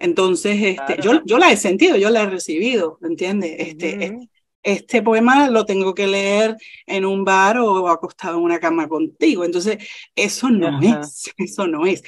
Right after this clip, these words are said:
Speaker 2: No.
Speaker 1: Entonces, desde otro
Speaker 2: Eso es
Speaker 1: lugar,
Speaker 2: verdad.
Speaker 1: nosotras, eh, yo creo que podemos también hablar del deseo y cuál es el problema, ¿no?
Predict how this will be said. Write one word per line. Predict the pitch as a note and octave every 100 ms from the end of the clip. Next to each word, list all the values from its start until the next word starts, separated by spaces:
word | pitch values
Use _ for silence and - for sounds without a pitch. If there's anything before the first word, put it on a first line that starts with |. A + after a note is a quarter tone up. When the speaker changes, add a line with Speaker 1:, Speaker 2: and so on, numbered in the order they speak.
| - -
Speaker 2:
No. |
Speaker 1:
Entonces, | - G3+ A3+ G3
desde | F#3+ F3+
otro | F#3+ A#3+
Speaker 2:
Eso |
es | A#3
Speaker 1:
lugar, | G#3+ A3+ A3 B3
Speaker 2:
verdad. | - _ _ _ _ -
Speaker 1:
nosotras, | F3 F3 F3 - F#3 E3+ D#3+ F3+ F3 F3 -
eh, | G3 F3+
yo | E3
creo | E3 E3+
que | D#3+ F#3+ F3 D3+ C#3 B2+ _ _ _ _ -
podemos | E3 D#3 D#3+
también | - E3+ E3+
hablar | E3+ D#3 E3
del | F3+
deseo | D#3+ - E3 F#3+
y | G#3
cuál | _ D#3+ D3
es | C#3 C3+
el | C#3+ C3
problema, | - C#3+ D#3 G#3 F3 C3+ _ _
¿no? | D#3 G3+